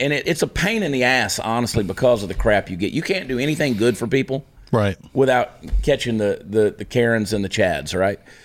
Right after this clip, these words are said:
Speaker 1: So, um, that's, that's what you get.
Speaker 2: Yeah.
Speaker 1: But anyway, we raised a lot of money for the homeless, and we, in Cloud Covered Streets, we, we did a whole lot with them.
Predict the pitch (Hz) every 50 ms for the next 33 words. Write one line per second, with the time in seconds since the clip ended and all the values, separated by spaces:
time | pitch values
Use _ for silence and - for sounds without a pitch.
0 | - _ _ - - - 131 123 120 117 117 - - - 101 110 110 113 107 98
1 | 90 90 - - _ _ _ _ - - 143 143 139 - - - 151 143 - 143
2 | 135 - - 107 92 85 67 - - _ _ _ _ _ _ - 110 101 185 214
3 | 220 233 233 208 147 143 165 180 175 165 160 139 147 147 143 139 143 151 156 143
4 | 110 92 - - 107 113 113 120 131 120 95 80 80 - 87 107 110 98 - -
5 | - 107 98 - - 104 101 110 104 117 113 120 101 - - 92 98 98 - -
6 | 104 104 85 - 98 95 - - - 95 104 98 98 92 107 110 98 - - 92
7 | 92 92